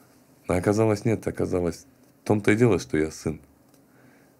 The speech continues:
Его обязанность — это защищать, оберегать, думать обо мне, беспокоиться за меня. Понимаешь? И не доверять мне.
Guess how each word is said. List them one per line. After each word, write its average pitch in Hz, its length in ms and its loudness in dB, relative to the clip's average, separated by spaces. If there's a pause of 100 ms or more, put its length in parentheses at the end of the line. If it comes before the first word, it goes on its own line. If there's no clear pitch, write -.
(100)
Его 90 260 4
обязанность — 92 960 0
это - 500 -4 (840)
защищать, 87 580 0
оберегать, 82 580 0 (1160)
думать 95 440 2
обо 85 200 2
мне, 82 140 2
беспокоиться 82 640 0
за 80 160 -2
меня. 80 340 -4 (1300)
Понимаешь? 101 380 -4 (2250)
И 80 220 2
не 92 120 4
доверять 117 480 6
мне. 110 220 0